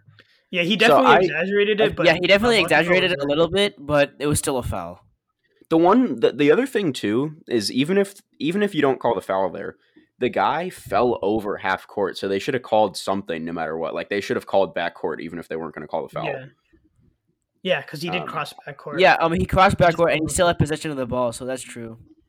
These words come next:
Speaker 2: So, like, it didn't make any sense that they, uh, did that.
Speaker 1: Yeah.
Speaker 2: Um, but a-,
Speaker 1: That, that was,
Speaker 2: anyways.
Speaker 1: that was kinda weird. That was just, like, a weird play in general,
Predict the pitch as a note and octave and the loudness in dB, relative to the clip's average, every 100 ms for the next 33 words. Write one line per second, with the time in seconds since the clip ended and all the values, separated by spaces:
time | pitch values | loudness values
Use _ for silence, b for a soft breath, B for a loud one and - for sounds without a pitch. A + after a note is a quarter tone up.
0 | _ _ - - G2+ E2+ - _ - - | _ _ -14 -4 -2 -2 -6 _ -18 -12
1 | G2 A2+ - B2 C#3 E3 C#3 B2 A2 G#2 | -4 -2 -2 -2 0 0 0 0 -4 -6
2 | - G#2+ F#2 F2 F#2 D#2+ E2+ D#2 D2 B1+ | -6 -6 -6 -8 -12 -8 -8 -6 -8 -10
3 | B1+ - C#2 B1+ A1 - _ _ _ _ | -12 -16 -14 -12 -12 -14 _ _ _ _
4 | _ - D3+ C3+ C3+ D#2 E2 - A2+ - | _ -18 -12 -12 -10 -12 -8 -6 -6 -6
5 | A2 G#2+ F2 D#3+ F#3 - G3 E3 D3+ D#3+ | -4 -2 -2 -4 -4 -4 -4 -6 -4 -2
6 | G#3+ A#3 - A#3 G#3 E3 F3+ F#3+ D3+ - | 0 0 0 0 0 -4 -6 -6 -8 -8
7 | D#3+ D3+ C3+ C3+ C#3 C#3 C#3+ | -8 -8 -12 -12 -12 -14 -16